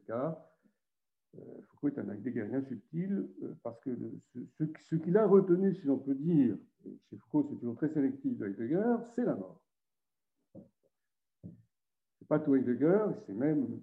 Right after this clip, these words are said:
pas tout être étant. Et en tout cas, c'est ça. La mort revient très souvent dans la pensée de Foucault, on le sait dans La naissance de la clinique, hein, mais elle revient de manière, elle revient en majesté, si on peut dire, dans le biopouvoir, à partir de soixante-seize,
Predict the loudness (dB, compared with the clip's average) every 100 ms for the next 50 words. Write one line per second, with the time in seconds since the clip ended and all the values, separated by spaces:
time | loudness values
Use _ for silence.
0 | 2 2 2 2 2 4 0 0 -4 -6
1 | -18 _ _ _ _ _ _ -20 _ -10
2 | -4 -2 -2 -6 -8 -20 _ _ _ _
3 | _ 0 6 8 8 6 4 4 2 -2
4 | -2 0 2 0 -2 -4 -10 -12 -12 -14
5 | -4 0 2 0 -2 -10 -10 -6 -4 -4
6 | -6 -8 -12 -12 -16 _ -6 -2 -2 -4
7 | -16 _ -8 -8 -8 -14 _ 4 4 6
8 | 6 8 6 6 2 4 4 6 4 0
9 | -2 -2 0 -2 -2 -2 -4 -10 -6 -4
10 | -4 -4 -4 -2 -4 -2 -2 -2 -2 2
11 | 4 4 0 2 4 6 4 4 0 -2
12 | 0 0 -2 -6 -10 -10 -8 -6 -6 -10
13 | -14 -8 -4 -2 -4